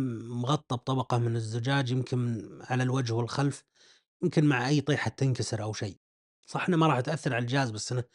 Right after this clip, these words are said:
بتشوه شكله. وزن الجهاز بنقول معتدل، لا خفيف ولا ثقيل. أق-، آه، طبعًا قصدي مقاييس الدونجلز. أيضًا الجهاز ما لاحظت فيه أي حرارة عالية، يكون دافئ بعد تشغيله لساعات طويلة.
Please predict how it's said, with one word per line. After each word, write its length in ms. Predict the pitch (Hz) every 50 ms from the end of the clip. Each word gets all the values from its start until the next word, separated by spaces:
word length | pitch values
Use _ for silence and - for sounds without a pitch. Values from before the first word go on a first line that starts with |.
| - - - _ -
بتشوه 380 | - - - - 143 135 117 -
شكله. 380 | - - 123 - - 101 90 - _ _ _ _ _ _ _ _ _ -
وزن 240 | 143 143 143 143
الجهاز 640 | 135 127 120 123 120 135 156 156 143 143 147 139 - _ _ _
بنقول 440 | - 156 170 170 151 147 165 175 165
معتدل، 480 | 147 143 127 117 - 123 107 110 110 117
لا 100 | 135 131
خفيف 420 | - - 120 - 131 127 117 -
ولا 100 | 110 107
ثقيل. 380 | 107 - 110 110 117 110 - - _ _ _ - -
أق-، 280 | 131 - - - - -
آه، 260 | 139 127 123 117 107
طبعًا 360 | - - 139 120 127 127 127
قصدي 300 | 123 143 135 - - 165
مقاييس 520 | 151 143 127 - 147 143 151 143 - -
الدونجلز. 680 | 135 120 113 139 131 120 104 98 95 90 - - - - _ _ _ _ _ _ _ _ - 127
أيضًا 200 | 143 135 127 131
الجهاز 380 | 127 113 110 120 - 113 107
ما 120 | 117 123 120
لاحظت 320 | 113 - - 117 - -
فيه 220 | - 120 104 107
أي 140 | 120 131 120
حرارة 340 | - - - 117 120 113 110
عالية، 480 | 107 98 101 113 113 110 117 135 143 - - _ _ _
يكون 260 | 165 - - 160 135 120
دافئ 320 | 117 117 113 - 117 107
بعد 180 | 113 117 110 113
تشغيله 480 | - - - - 120 127 131 120 110
لساعات 420 | 104 - - 104 101 107 - - -
طويلة. 280 | 107 107 110 123 143